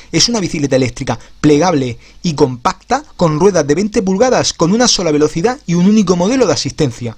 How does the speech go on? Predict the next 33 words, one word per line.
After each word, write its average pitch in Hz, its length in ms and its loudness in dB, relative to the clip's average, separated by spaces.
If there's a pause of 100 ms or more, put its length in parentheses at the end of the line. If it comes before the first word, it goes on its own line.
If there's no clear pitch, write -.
(180)
Ofrece 139 400 0
hasta 135 220 -2
treinta 139 260 0
y 135 40 -2
cinco 208 220 2
kilómetros 139 540 0 (160)
de 143 160 0
autonomía 156 580 0 (200)
para 143 200 0
trayectos 156 440 0
sencillos. 120 640 -4 (500)
¿Cuáles 247 260 4
son 269 180 2
sus 226 180 0
características 208 640 0
principales? 131 560 -4 (240)
Batería 175 420 2
en 262 60 2
el 214 100 0
portaequipajes 175 840 -2
de 180 120 0
treinta 170 320 -2
y - 20 -2
seis 214 260 0
V, 240 220 2
siete 208 300 0
amperios, 147 440 0
capacidad 151 460 0
de 240 80 2
doscientos 190 400 -2
cincuenta 165 340 -4
y 196 40 0
dos 202 260 0